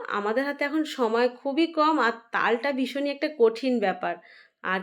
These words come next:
খেতে তো অনেক কিছু ইচ্ছা করে, তো ভাবলাম একটা তাল দিয়ে তিনটে রেসিপি যদি বানাতে পারি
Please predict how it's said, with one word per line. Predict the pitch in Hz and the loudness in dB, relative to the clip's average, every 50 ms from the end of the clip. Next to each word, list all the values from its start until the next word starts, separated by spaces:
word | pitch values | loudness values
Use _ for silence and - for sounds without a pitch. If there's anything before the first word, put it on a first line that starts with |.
| 190 | -6
খেতে | - - 233 220 214 240 247 | -2 0 0 2 4 4 2
তো | 247 285 277 | 4 4 4
অনেক | 254 220 233 247 247 | 6 6 6 4 2
কিছু | - 285 277 - 311 | 0 -4 -2 0 2
ইচ্ছা | 311 277 294 - - 302 294 | 2 0 0 0 0 0 2
করে, | - 247 247 247 247 | 4 4 4 4 2
তো | 247 269 254 | 2 -2 -2
ভাবলাম | 247 247 240 233 247 262 269 254 | 0 2 2 2 2 2 0 0
একটা | 202 202 202 - - 269 254 | -2 -2 -4 -6 -8 -10 -4
তাল | - - 214 214 220 226 | 0 2 2 4 4 2
দিয়ে | 233 262 254 254 | 0 -4 -6 -6
তিনটে | 233 214 214 208 233 | -6 -6 -4 -4 -4
রেসিপি | 220 226 247 240 254 254 277 | -2 -2 -4 -4 -6 -8 -8
যদি | 254 277 254 277 254 | -6 -6 -6 -4 -2
বানাতে | 220 202 185 185 190 190 277 285 | 0 0 0 0 -2 -2 -2 0
পারি | 262 285 254 226 | 0 2 2 0